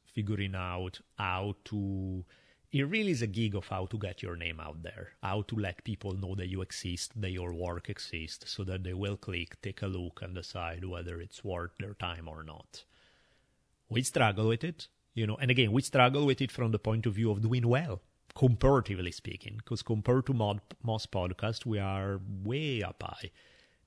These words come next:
In reality, we're not that way, way up high. Um, so it's,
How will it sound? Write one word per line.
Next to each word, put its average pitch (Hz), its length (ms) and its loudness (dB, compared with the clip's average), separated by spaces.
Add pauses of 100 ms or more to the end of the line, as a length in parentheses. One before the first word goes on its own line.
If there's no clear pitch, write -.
(300)
In 104 520 0
reality, 107 580 2
we're 90 180 -2
not 131 240 -2
that 80 160 -6
way, - 200 -10 (180)
way 85 220 -10
up - 140 -16
high. 92 280 -14 (240)
Um, 113 440 -4
so - 260 -2
it's, - 440 -4